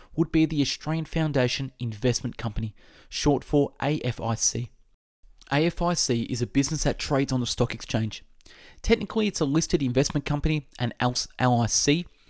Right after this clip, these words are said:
A F I C's business is investing in great businesses. A F I C's fees are around ninety percent less than the fees of managed funds, and yet A F I C outperforms the majority of these funds. The hardest thing about investing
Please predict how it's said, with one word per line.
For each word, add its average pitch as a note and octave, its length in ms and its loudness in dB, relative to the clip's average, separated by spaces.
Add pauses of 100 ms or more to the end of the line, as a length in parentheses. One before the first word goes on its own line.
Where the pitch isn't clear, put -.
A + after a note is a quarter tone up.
(520)
A F3 160 4
F F3 140 2
I D#3 120 4
C's C3+ 420 2
business C3+ 540 2
is B2+ 120 -2
investing C#3 680 2
in C3+ 320 0
great A#2+ 340 0
businesses. - 580 -4 (920)
A D#3 140 4
F D#3+ 140 2
I D#3 120 4
C's C#3 300 4
fees C3+ 320 2
are C3 160 2
around B2 320 2
ninety B2 400 0
percent - 320 0
less B2 300 4 (300)
than F3 140 0
the F3+ 80 2
fees B2 440 2
of A2+ 180 -2
managed A2+ 420 -2
funds, A2+ 400 -2 (460)
and C#3+ 160 2
yet D3+ 160 6 (100)
A D#3 140 4
F D#3 120 0
I D3 120 4
C C3 360 0
outperforms C#3 640 -4
the B2+ 60 -4
majority C3+ 640 0
of B2 160 -2
these A#2+ 200 0
funds. G#2+ 420 -2 (1080)
The C3+ 80 0
hardest F3 480 0
thing E3 120 2
about C3+ 200 4
investing C3 440 2